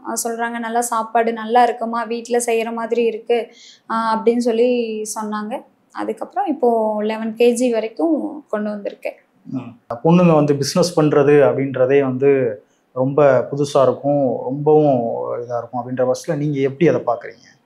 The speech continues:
Speaker 1: பையனை பாத்துக்கணுன்றதுக்காகவே நான் இந்த ஒர்க்கை ஸ்டார்ட் பண்ணேன். மார்னிங், ஈவினிங் வந்துருவான், பையனும் வந்துருவான், பாத்துக்கணும். ஏன்னா அவன் கூட நான் டைம் ஸ்பெண்ட் பண்ணது கிடையாது. காலையில போனா நைட் அவன்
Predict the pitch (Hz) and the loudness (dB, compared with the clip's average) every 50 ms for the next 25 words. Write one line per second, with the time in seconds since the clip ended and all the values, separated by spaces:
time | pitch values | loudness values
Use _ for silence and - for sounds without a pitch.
0 | _ - - 214 233 254 254 247 - 208 208 214 - 247 - 254 254 247 247 247 | _ -2 0 2 4 4 2 4 4 2 2 2 2 2 2 4 2 4 2 2
1 | 240 240 226 226 - 226 220 226 220 247 240 240 254 285 311 - - - - - | 2 0 0 0 2 2 2 2 0 -2 2 4 4 4 4 2 -8 -16 -20 -20
2 | - _ _ _ _ - 277 285 277 262 254 247 240 240 240 - 277 262 - - | -20 _ _ _ _ 0 4 6 8 8 8 8 8 6 4 4 2 2 4 2
3 | 233 220 208 - - 220 214 208 214 214 - _ - - - - 262 262 262 262 | 2 2 2 -2 -4 -4 -4 -4 -4 -8 -12 _ -12 -8 0 4 6 8 8 8
4 | 269 285 285 277 269 269 269 285 285 285 302 294 269 262 247 247 247 254 247 240 | 8 6 6 6 6 6 6 6 6 6 6 6 6 6 4 6 6 6 6 8
5 | 247 254 240 240 247 226 233 240 240 240 233 226 220 220 220 220 226 233 220 - | 8 6 6 4 0 0 2 0 0 0 -2 -2 -4 -4 -4 -4 -4 -6 -4 -2
6 | 226 220 220 - 233 220 220 220 220 220 - - - - - 262 302 302 285 294 | -2 -2 0 -2 -4 -4 -4 -8 -8 -12 -12 -16 -18 -8 0 2 4 6 6 6
7 | 302 294 294 302 302 302 294 285 269 254 262 - 233 240 262 277 269 - - - | 6 6 6 6 6 6 6 6 6 4 4 4 4 4 4 4 2 2 0 0
8 | 247 254 269 262 277 262 262 254 240 247 240 226 208 208 208 202 196 190 - _ | 2 2 4 4 4 4 4 6 4 2 0 0 -2 -2 -2 -4 -4 -8 -10 _
9 | _ _ _ _ - - 226 226 226 226 233 254 277 269 269 269 269 277 269 247 | _ _ _ _ -2 0 2 4 6 6 6 6 6 6 6 6 6 6 6 4
10 | 240 247 262 254 254 269 254 254 254 254 | 4 4 2 4 6 6 6 6 6 4